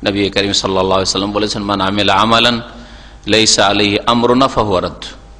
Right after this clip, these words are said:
যে ব্যক্তি কোন আমল করলো, আর নামাজ হচ্ছে একটি গুরুত্বপূর্ণ আমল।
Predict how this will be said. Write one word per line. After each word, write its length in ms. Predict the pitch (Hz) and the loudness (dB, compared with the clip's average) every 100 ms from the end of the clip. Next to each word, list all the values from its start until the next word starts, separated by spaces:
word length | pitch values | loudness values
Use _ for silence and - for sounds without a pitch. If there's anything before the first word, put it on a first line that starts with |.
| - | -16
যে 200 | - 110 | -2 0
ব্যক্তি 280 | 107 104 113 | 2 0 -2
কোন 200 | - 110 | -2 2
আমল 340 | 92 101 117 107 | 4 4 2 2
করলো, 400 | 131 110 104 120 - - - | 2 2 0 -4 -10 -16 -4
আর 120 | 120 | 0
নামাজ 320 | 107 107 104 | 2 2 2
হচ্ছে 320 | 113 - 110 104 - - - - | 0 0 -2 -4 -10 -20 -20 -8
একটি 280 | - 98 123 | -4 -2 -2
গুরুত্বপূর্ণ 640 | 113 143 143 143 120 120 98 | 4 4 4 0 0 2 2
আমল। 300 | 82 80 | -2 -4